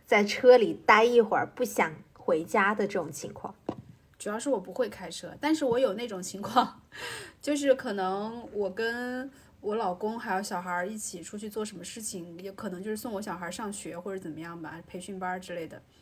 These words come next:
Speaker 2: 然后他们下车了之后，我就会说：“你们先去吧，我想一个人在车里待一会儿。”就有时候我也会是因为太困了，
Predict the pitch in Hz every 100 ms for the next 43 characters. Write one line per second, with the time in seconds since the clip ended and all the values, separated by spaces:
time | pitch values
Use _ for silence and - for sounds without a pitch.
0 | - _ 196 190 226 214 233 196 220 196
1 | 196 202 196 170 165 180 180 - 175 175
2 | - _ _ _ - 180 180 202 202 -
3 | 185 - - 208 202 175 180 185 175 170
4 | - 175 - 160 170 175 - - - -
5 | 190 - 208 185 185 208 208 190 208 190
6 | 196 175 175 220 208 - 208 - 233 185
7 | 170